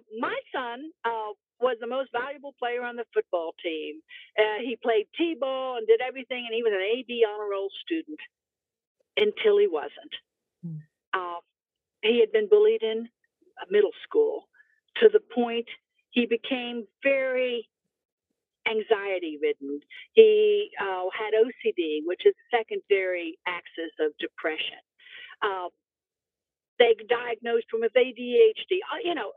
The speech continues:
Speaker 1: basically, we went to everyone, and he took every pill, and he did everything. He couldn't go to school. I had to homeschool him, high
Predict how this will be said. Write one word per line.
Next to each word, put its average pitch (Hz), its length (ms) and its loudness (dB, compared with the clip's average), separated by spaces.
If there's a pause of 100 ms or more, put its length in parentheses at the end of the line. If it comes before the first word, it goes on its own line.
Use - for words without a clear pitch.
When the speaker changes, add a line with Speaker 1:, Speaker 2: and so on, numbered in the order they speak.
(120)
Speaker 1:
basically, 277 540 2
we 208 180 2
went 285 180 -2
to 240 100 -8 (100)
everyone, 214 640 -4 (460)
and 180 200 -2
he 180 120 -4 (120)
took 175 160 -2 (140)
every 262 400 -4
pill, 196 440 4 (480)
and 202 100 4
he 190 80 2
did 220 180 6
everything. 226 500 -6
He 185 160 -2
couldn't 240 240 2
go 233 120 4
to 214 100 -6 (100)
school. 185 380 -2
I 165 80 -12
had 202 100 -6
to 220 60 -8 (140)
homeschool 208 580 -4
him, 147 100 -12
high 180 200 -8